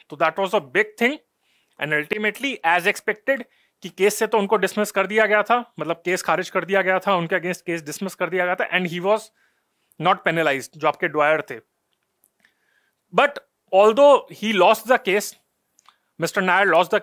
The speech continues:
case, but it had an impact on the British Empire। इंडियंस ने पहली बार क्लियरली देखा कि जो इंग्लिश ज्यूरी थी वो कितनी बायस्ड है।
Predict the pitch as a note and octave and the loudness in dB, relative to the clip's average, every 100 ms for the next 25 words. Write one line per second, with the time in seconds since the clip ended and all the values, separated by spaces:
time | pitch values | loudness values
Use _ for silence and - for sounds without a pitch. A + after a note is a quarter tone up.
0 | A3 C4 A#3+ A#3+ G#3+ - F#3+ A#3+ A3+ G#3 | 0 -2 -2 -4 -2 0 2 2 2 2
1 | G#3+ - A3 G#3+ D3 F#3+ G#3 G3+ G3 A#3 | 2 0 -2 -2 -4 -4 -4 0 2 4
2 | C#4 - _ _ _ _ F#3 G#3+ B3 A#3+ | 2 -4 _ _ _ _ -2 0 0 0
3 | C4+ A3 G3 A#3 B3 A#3+ A3 G3+ G#3 A#3+ | -2 0 -2 0 2 0 0 -2 -2 -2
4 | F#3 F3+ A#3 C#3 - - F#3+ A#3+ - _ | -2 0 0 0 -2 -10 -4 -2 -2 _
5 | _ G3+ G#3+ B3+ B3 F3 G#3 A3 G#3+ F#3 | _ -2 0 0 -2 -2 -2 -2 -6 -4
6 | G#3+ G3+ G#3 A#3 D3 C#3 F3 G#3 F3 F#3+ | -2 -2 -4 -4 0 2 4 2 0 -2
7 | D3 A#2+ | -2 -4